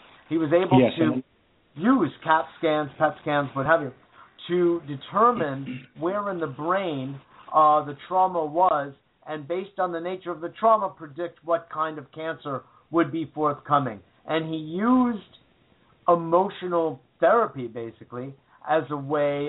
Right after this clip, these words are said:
Speaker 1: of resolving the problem without having to utilize conventional medical means. He actually got into a lot of trouble with that. Doctor Sabbah went another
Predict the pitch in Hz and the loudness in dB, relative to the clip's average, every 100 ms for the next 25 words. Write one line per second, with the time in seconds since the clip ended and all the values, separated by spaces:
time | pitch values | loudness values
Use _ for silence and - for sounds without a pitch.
0 | - 131 135 131 120 135 113 156 175 202 | 0 4 4 2 -6 -10 0 4 6 4
1 | 180 180 160 135 165 185 185 151 147 143 | 0 -8 -10 -8 0 2 2 -2 -8 -8
2 | 135 _ _ 151 151 160 156 160 139 147 | -16 _ _ -10 -6 0 0 0 -4 -4
3 | 160 151 160 151 135 _ _ _ _ - | -4 -6 -10 -12 -16 _ _ _ _ -10
4 | 160 165 156 156 156 160 190 208 170 143 | -2 0 2 -2 -6 -6 -2 2 4 4
5 | 143 139 - 139 131 143 139 139 139 131 | 2 -2 -10 -10 -6 -4 -6 -6 -6 -2
6 | 131 127 - 123 123 139 123 90 - _ | -2 -4 -6 -8 -4 -2 -4 -8 -20 _
7 | _ _ 123 131 135 - 127 123 131 127 | _ _ 2 2 2 -2 -2 2 2 0
8 | 127 123 120 113 - 160 139 104 110 95 | -8 -6 -6 -8 -2 -2 -2 -10 -12 -14
9 | _ _ _ _ _ - 190 202 190 160 | _ _ _ _ _ 0 2 0 -10 -12
10 | 165 139 165 180 175 - 175 170 165 156 | -10 -2 0 0 -6 -10 -10 -8 -10 -10
11 | 147 | -12